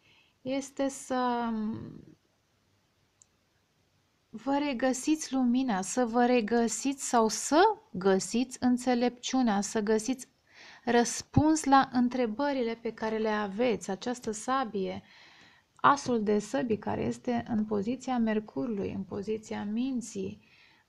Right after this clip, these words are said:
uh, până să găsească victoria, pune multe întrebări, investigează,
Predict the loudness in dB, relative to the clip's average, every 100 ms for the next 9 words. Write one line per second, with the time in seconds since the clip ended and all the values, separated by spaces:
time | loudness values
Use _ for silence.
0 | -6 -4 -4 -6 -8 -10 -14 -18 -20 -20
1 | _ _ -4 -2 -4 -4 -4 -4 -2 -6
2 | -4 -6 -4 -4 -2 -2 -2 -4 -2 0
3 | 0 -2 -2 -2 -2 -4 0 -2 0 0
4 | 2 0 -2 -6 0 2 2 -2 -2 -4
5 | -4 -12